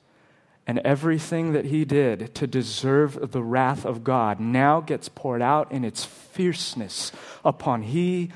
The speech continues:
who knew no sin, Jesus Christ the righteous. And you, Christian, everything that you've ever done and ever will do has gotten poured out with the wrath of God upon Jesus Christ who knew no sin. And as much as some of us hate it,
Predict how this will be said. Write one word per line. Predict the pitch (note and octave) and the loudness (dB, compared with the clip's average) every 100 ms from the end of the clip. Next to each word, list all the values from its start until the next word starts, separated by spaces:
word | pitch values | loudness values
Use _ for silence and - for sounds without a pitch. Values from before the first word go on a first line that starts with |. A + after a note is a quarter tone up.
| - | -14
who | - - | -10 -6
knew | A2 A#2 D3 D#3+ | -2 0 2 4
no | D#3+ D3 | 2 2
sin, | C3+ - - B2 A2 G#2+ G#2+ - - | 0 -4 -4 -4 -4 -6 -10 -18 -12
Jesus | B2+ C3 C3 B2+ - | -4 -2 0 -2 -6
Christ | - B2+ A#2 - | -2 -2 -2 -2
the | A#2+ | -2
righteous. | A#2 A#2 A2 A2+ G2+ - - _ _ - - | 0 0 -2 -8 -8 -8 -10 _ _ -18 -2
And | C#3 C#3 | 2 4
you, | D#3+ | 2
Christian, | D#3+ - F#3 - - B2 - C#3 | 0 0 0 0 -2 -4 -4 -2
everything | - D#3+ F3+ - F3+ | 2 2 2 0 2
that | E3 - | 2 2
you've | E3+ D3+ | 0 2
ever | D#3 D#3+ D#3+ | 2 2 2
done | D#3 E3 F3 | 6 6 4
and | D#3 D#3 | 2 2
ever | D3 E3 | 2 2
will | D3+ E3 | 2 2
do | D3+ E3 E3+ | 2 2 4
has | D#3 D3+ C3 | 2 0 0
gotten | D#3 D3+ C#3+ C3 | 2 2 0 -6
poured | - F3+ F3 F3 | -2 2 2 4
out | - E3 C#3+ G#2+ | 4 6 4 2
with | C3 - | -6 -2
the | C3+ | 2
wrath | C#3 E3 E3 | 6 6 6
of | F3+ D3+ | -2 2
God | D#3+ B2+ | 4 4
upon | B2+ C3 - C3+ | 2 -2 -2 -2
Jesus | B2 D3 D#3+ D3+ D3 | -2 -2 -2 -4 -6
Christ | - D3 B2+ - | 0 0 0 -4
who | C#3+ | -4
knew | C3 C#3 | 0 0
no | C#3+ C#3 | 0 0
sin. | C3+ - A#2+ G2 F#2 - _ _ _ _ _ _ _ _ _ _ _ _ _ _ _ _ _ _ _ _ _ _ _ | -2 -6 -6 -8 -12 -20 _ _ _ _ _ _ _ _ _ _ _ _ _ _ _ _ _ _ _ _ _ _ _
And | - B2+ | -2 0
as | A#2 | 2
much | C3+ D3+ D#3 | 4 4 2
as | D3 | -4
some | - E3 | 0 2
of | D#3 C#3 | 2 0
us | B2+ | -2
hate | C3+ D3+ D#3+ | 0 2 2
it, | - | -2